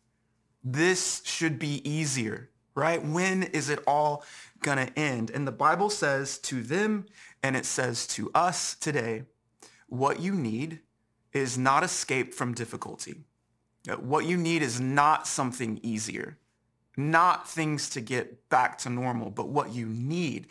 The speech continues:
what you truly need is endurance. Don't stop. Run the race.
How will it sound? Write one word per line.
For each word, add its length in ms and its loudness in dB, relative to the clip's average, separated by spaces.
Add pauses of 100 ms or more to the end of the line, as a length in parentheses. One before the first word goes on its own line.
(220)
what 160 2
you 140 -2
truly 560 0
need 320 -2 (400)
is 320 -2
endurance. 1080 -2 (500)
Don't 440 0
stop. 640 2 (280)
Run 560 0 (280)
the 100 2
race. 560 -2